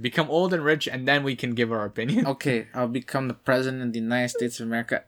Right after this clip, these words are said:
Speaker 2: I'm not even American,
Speaker 1: But
Speaker 2: but
Speaker 1: you're
Speaker 2: I'll
Speaker 1: Canadian.
Speaker 2: pull it off.
Speaker 1: You're Canadian.
Speaker 2: I'll pull it off.
Speaker 1: You can't do that.
Speaker 2: I can do it.
Speaker 1: No, you
Speaker 2: I
Speaker 1: can't.
Speaker 2: can just go live there.
Speaker 1: That's not how it
Speaker 2: Get my
Speaker 1: works.
Speaker 2: citizenship.
Speaker 1: That's not how it works.
Speaker 2: Live there for a while.
Speaker 1: That's not how it
Speaker 2: Build a
Speaker 1: works.
Speaker 2: party.
Speaker 1: I don't know about that.
Speaker 2: Become president
Speaker 1: That doesn't work.
Speaker 2: of the United States.
Speaker 1: <laughs> That's not how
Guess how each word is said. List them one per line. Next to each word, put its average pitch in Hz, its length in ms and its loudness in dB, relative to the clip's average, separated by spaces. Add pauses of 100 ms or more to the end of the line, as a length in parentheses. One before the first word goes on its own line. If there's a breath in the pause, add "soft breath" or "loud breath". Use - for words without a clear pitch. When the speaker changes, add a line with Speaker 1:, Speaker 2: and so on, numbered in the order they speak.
(120)
Speaker 2:
I'm 120 140 0
not 120 240 6
even 123 320 -2 (180)
American, 120 480 -2
Speaker 1:
But 139 100 4
Speaker 2:
but 131 60 4
Speaker 1:
you're 123 80 4
Speaker 2:
I'll 110 40 -2
Speaker 1:
Canadian. 127 320 2
Speaker 2:
pull 123 180 2
it 110 80 -4
off. 104 280 -10
Speaker 1:
You're 143 140 4
Canadian. 139 500 -2
Speaker 2:
I'll 120 80 0
pull 117 280 -2
it 101 100 -4
off. 101 100 -12
Speaker 1:
You 117 140 -2
can't 135 200 0
do 120 180 6
that. 92 220 -4
Speaker 2:
I 107 180 0
can 113 200 -6
do 107 120 -8
it. - 60 -16 (140)
Speaker 1:
No, 123 80 0
you 127 140 -2
Speaker 2:
I - 20 -4
Speaker 1:
can't. 117 220 0
Speaker 2:
can 117 40 0
just 113 140 -4
go 127 80 0
live 117 220 2
there. 104 160 -10
Speaker 1:
That's 120 160 -2
not 135 100 4
how 127 140 2
it 104 80 0
Speaker 2:
Get 113 60 2
my 110 80 2
Speaker 1:
works. 104 80 -4
Speaker 2:
citizenship. 117 500 -10
Speaker 1:
That's 113 200 -8
not 135 120 0
how 131 160 2
it - 20 -2
works. 110 240 -4
Speaker 2:
Live 127 160 -4
there 120 100 -2
for 123 120 -8
a - 20 -4
while. 113 300 -8 (100)
Speaker 1:
That's 127 180 -4
not 135 120 4
how 131 80 4
it 127 60 6
Speaker 2:
Build 127 120 4
a 123 40 2
Speaker 1:
works. 117 60 -4
Speaker 2:
party. 120 280 0 (260 loud breath)
Speaker 1:
I 123 80 0
don't 147 120 2
know 151 100 8
about 120 240 2
that. - 260 -6
Speaker 2:
Become 110 400 -6 (540)
president - 380 -8 (220)
Speaker 1:
That 131 200 0
doesn't 147 340 2
work. 139 240 4
Speaker 2:
of 127 120 4
the 147 60 4
United 107 400 0
States. - 320 -14
Speaker 1:
<laughs> - 40 -18
That's 135 180 -2
not 170 140 2
how - 80 2